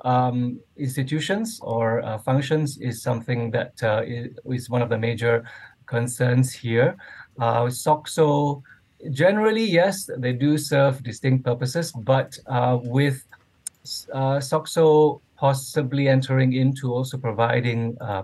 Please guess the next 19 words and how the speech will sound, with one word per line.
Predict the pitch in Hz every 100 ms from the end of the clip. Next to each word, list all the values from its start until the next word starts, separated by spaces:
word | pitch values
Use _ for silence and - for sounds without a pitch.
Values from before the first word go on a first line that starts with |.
| -
pension, | - 185 226 185 120 120 127 - _ -
then | 117 139 139 135 -
the | 123
question | 117 131 131 131 120
of | -
the | 120
overlap | 113 117 117 113
with | 107 -
E | 127
P | 127 120
F | 120
arises. | 104 104 110 110 110 117
And, | 107 113
and | 113 104
so, | 135 120 120 117 - - _ - 127
you |
know, | 113 117
it | 120 127 120
then | 127 127 131